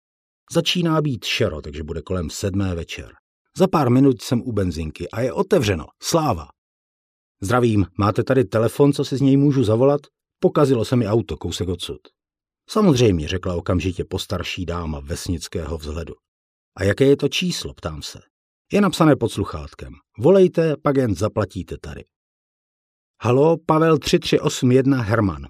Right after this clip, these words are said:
Mám potíže s autem. Číslo je... Přečetl jsem telefon ze štítku.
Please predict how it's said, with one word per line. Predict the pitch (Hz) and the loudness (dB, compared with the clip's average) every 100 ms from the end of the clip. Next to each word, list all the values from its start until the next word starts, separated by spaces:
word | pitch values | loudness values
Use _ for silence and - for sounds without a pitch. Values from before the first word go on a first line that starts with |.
| 113 | -2
Mám | 131 | 0
potíže | 143 170 175 151 | 2 2 2 2
s | 147 | 2
autem. | 156 - 82 80 | 0 -2 -6 -8
Číslo | - 180 180 - | -8 -4 -4 2
je... | 147 151 147 _ _ _ _ _ _ _ _ | 4 4 0 _ _ _ _ _ _ _ _
Přečetl | - 147 - 147 | 0 2 2 2
jsem | 147 - 123 | 2 2 0
telefon | 101 98 - 98 | 0 -4 -2 -4
ze | |
štítku. | 82 - 80 - - | -4 -10 -14 -16 -20